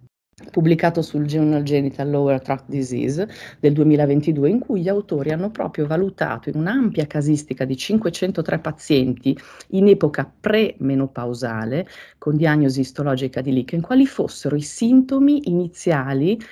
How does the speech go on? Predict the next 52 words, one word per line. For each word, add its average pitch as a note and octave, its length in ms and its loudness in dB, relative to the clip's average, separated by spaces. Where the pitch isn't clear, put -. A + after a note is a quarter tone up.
e - 80 -6
quale A#3+ 240 2
fosse G#3 360 -4
il G#3 60 -2
ritardo D#3+ 420 0
diagnostico. D3+ 800 -6
Come G#3 140 0
potete A3+ 320 4
vedere, A#3+ 320 6
l'età F#3+ 240 0
media F3 220 2
di F3 60 0
insorgenza F#3 580 -2
dei F#3+ 100 2
sintomi A#3+ 400 -2
è - 20 0
stata D#3 280 -2
molto A3 340 2
precoce, D3+ 540 -4
ventisette E3+ 640 -2
anni, B2+ 280 -2
e C3+ 40 2
l'età E3 260 0
de-, E3+ 160 2
media F3+ 260 4
della D#3+ 180 2
diagnosi E3 640 2
trentadue D3+ 960 0
anni, C#3 340 -8
quindi G3 240 -4
sono E3+ 220 -8
stati G3+ 300 -8
un D#3 120 -6
ritardo F#3+ 400 -2
diagnostico E3 520 -2
medio E3 240 4
di D#3+ 80 2
quattro D3+ 320 -2
o D3 40 -6
cinque D3 380 -2
anni, A#2+ 320 -6
assolutamente D3 600 -2
importante E3+ 560 -4
e G3 60 2
in D#3+ 100 4
linea D3+ 300 4
con D#3 100 -6
gli C#3+ 100 0
altri C3 240 0
dati B2+ 240 0
della C3 140 -2
letteratura. - 640 -8